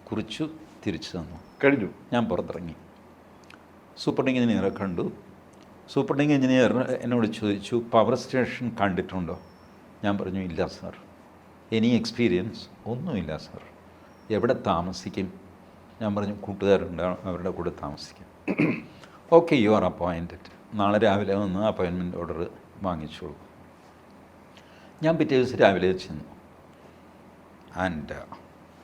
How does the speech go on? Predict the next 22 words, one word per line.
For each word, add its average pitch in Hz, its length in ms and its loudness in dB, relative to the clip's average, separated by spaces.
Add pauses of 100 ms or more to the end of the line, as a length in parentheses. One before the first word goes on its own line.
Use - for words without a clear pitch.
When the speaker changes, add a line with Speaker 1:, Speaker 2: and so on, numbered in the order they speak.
(500)
Speaker 1:
unfortunately, 101 880 0 (300)
ചീഫ് 120 220 0
എഞ്ചിനീയർ, 87 640 -2 (120)
uh, 92 100 -8 (300)
ടൂർ 113 180 2
പോയി, 87 340 -2
പത്ത് 98 120 2
ദിവസം 104 440 -4
കഴിഞ്ഞേ 82 240 0
വരുള്ളൂ. 69 400 -8 (640)
അപ്പോയിൻമെന്റ് 165 440 8
ഓർഡർ 151 300 10
റെഡിയാണ്, 123 400 6
but 113 140 0
it 113 120 -6
is 123 120 -4
to - 120 -10
be 131 100 -4
signed 127 420 2
by 123 140 6
chief 107 220 -4
engineer. 85 440 -12